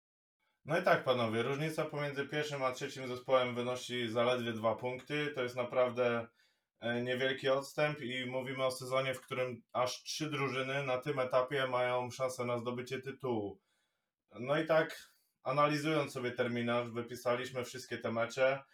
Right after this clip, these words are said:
Możemy dojść do wniosku, że teoretycznie najłatwiej powinien mieć Inter, do tego Inter ma mecz zaległy, mm, który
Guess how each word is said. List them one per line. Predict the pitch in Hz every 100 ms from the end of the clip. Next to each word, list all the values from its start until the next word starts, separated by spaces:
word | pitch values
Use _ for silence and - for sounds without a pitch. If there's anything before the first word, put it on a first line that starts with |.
| _ _ _ -
Możemy | 120 131 135 143
dojść | 143 147 135
do | 135
wniosku, | 135 139 - 160
że | 151 143
teoretycznie | 143 139 139 147 - 147
najłatwiej | 139 139 139 143 139
powinien | 135 131 131
mieć | 127 123 -
Inter, | 143 147 160 165 151
do | 143
tego | 147 135 139
Inter | 139 139
ma | 127 127
mecz | 127 120
zaległy, | 127 127 143 160 185 180 _ _ _
mm, | 117 120 123 127 131 123 _ _ _ _ _ _ _ _ _
który | - 151 156 175 170